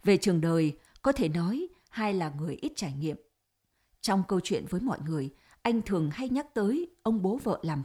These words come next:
to hoặc cố tình gài ông vào trong những tình huống cần thiết. Để khoe mẽ ư? Động cơ đó chỉ là một phần nhỏ. Anh muốn mượn cái danh của bố vợ để hù dọa những ai yêu bóng vía.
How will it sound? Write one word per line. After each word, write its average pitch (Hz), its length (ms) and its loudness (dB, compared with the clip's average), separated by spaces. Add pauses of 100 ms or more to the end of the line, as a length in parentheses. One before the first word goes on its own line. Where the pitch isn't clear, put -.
to 214 240 -4 (320)
hoặc 185 200 0 (100)
cố 220 220 2 (100)
tình 175 320 2
gài 156 240 -2
ông 254 200 -2
vào 156 320 -4
trong 247 160 -2
những 226 160 0
tình 147 240 2
huống 208 180 2
cần 147 200 -2
thiết. 285 240 -8 (800)
Để 165 220 0
khoe 208 280 -6
mẽ 202 160 -4
ư? 214 220 -2 (600)
Động 190 240 4
cơ 196 100 2
đó 190 360 -2
chỉ 180 120 0
là 151 120 0
một 147 200 -4
phần 147 240 -4
nhỏ. 143 340 -6 (460)
Anh 240 180 2
muốn 226 200 2
mượn 233 220 4 (100)
cái 277 120 -2
danh 262 240 0
của 170 100 0
bố 196 260 0
vợ 180 260 -2 (260)
để 165 260 0
hù 170 240 2
dọa - 300 -4 (100)
những 185 180 0
ai 196 240 -2
yêu 190 120 -2
bóng 190 180 -4
vía. 202 240 -4